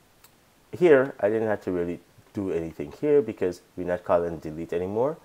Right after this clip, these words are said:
but this is gonna be moved to the edit controller because we want the user to be able to delete, um, from the edit controller and not from the list controller.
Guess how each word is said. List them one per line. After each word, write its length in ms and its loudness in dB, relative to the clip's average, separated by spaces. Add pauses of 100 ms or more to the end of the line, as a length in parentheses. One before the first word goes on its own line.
(320)
but 320 0
this 200 -2
is 160 -2
gonna 140 -6
be 140 -8
moved 520 -8
to 460 -8 (380)
the 200 -6
edit 240 -6
controller 760 0 (340)
because 360 -6
we 80 -10
want 300 -6
the 80 -10
user 320 -10
to 140 -16
be 180 -8
able 160 -12
to 380 -10 (140)
delete, 540 -10 (500)
um, 320 -8 (320)
from 220 -2
the 180 -6
edit 200 -2
controller 580 -4
and 220 -12
not 240 -8
from 580 -8 (320)
the 380 -8 (400)
list 320 -4
controller. 520 -4